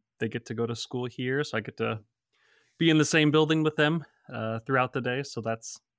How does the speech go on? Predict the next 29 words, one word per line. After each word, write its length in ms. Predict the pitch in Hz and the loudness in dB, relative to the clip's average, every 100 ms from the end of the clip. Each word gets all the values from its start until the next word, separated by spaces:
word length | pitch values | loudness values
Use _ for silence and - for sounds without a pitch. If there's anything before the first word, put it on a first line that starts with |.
| - | -10
that's 140 | 123 | -4
a 40 | 120 | 0
lot 140 | 113 | 2
of 100 | 110 | 2
fun 180 | 123 113 | -2 -2
for 140 | - | -4
me 160 | 110 110 | -4 -4
to 100 | 104 | -8
see 200 | - 143 | -6 -4
the 100 | 120 | -2
kids, 560 | - 151 139 - - _ _ _ _ - | 2 4 2 -4 -16 _ _ _ _ -16
but 140 | 113 | -10
certainly 300 | 117 113 117 | -8 -6 -4
also 340 | 110 107 - | -4 -4 -6
to 140 | 107 107 | -8 -6
be 120 | 110 | -6
with 120 | 110 | -4
the 60 | 110 | -6
people 320 | 117 113 104 | -6 -4 -4
on, 260 | 101 101 104 _ _ | -4 -6 -8 _ _
on 140 | 117 101 | -6 -4
Sunday 320 | - 110 107 | -2 -2 0
morning 380 | 101 101 101 98 | -2 -4 -4 -6
as 200 | 95 - | -8 -6
well. 320 | 104 104 110 | -8 -8 -12
So, 420 | - - 101 95 95 _ _ _ _ | -16 -10 -8 -8 -10 _ _ _ _
um, 320 | 101 90 90 - _ _ - | -16 -14 -16 -18 _ _ -2
but 100 | 120 | 0
yeah, 160 | 120 | 0